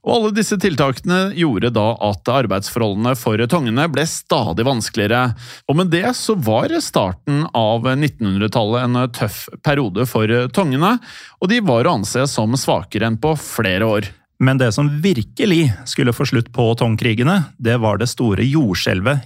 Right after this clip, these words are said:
Speaker 2: i San Francisco, som skjedde den attende april nitten null seks. I dette jordskjelvet så døde det tre tusen mennesker.
Speaker 1: Men i tillegg da så, um, gikk jordskjelvet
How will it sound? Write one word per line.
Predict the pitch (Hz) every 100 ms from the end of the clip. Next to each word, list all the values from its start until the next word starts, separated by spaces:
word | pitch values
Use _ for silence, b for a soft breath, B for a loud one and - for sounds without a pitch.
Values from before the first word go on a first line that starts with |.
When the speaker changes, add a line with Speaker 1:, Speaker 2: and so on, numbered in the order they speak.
| -
Speaker 2:
i | 107
San | 104 113
Francisco, | 104 127 123 - 180 185
som | - -
skjedde | 131 135 98
den | 95 117 123
attende | - - - 113 107
april | 113 - 107 117 -
nitten | 123 117 117
null | 113 117
seks. | 135 123 - - B B B _
I | -
dette | 160 175
jordskjelvet | 151 110 110 180
så | -
døde | 143 107 98
det | 76
tre | - - 113 131 131
tusen | - 92 -
mennesker. | 120 92 - 98 - _
Speaker 1:
Men | - 151
i |
tillegg | 202 214 160 208
da | 220
så, | 220 160 147 151 156
um, | 160 165
gikk | 156 120 - -
jordskjelvet | 139 156 123 - 110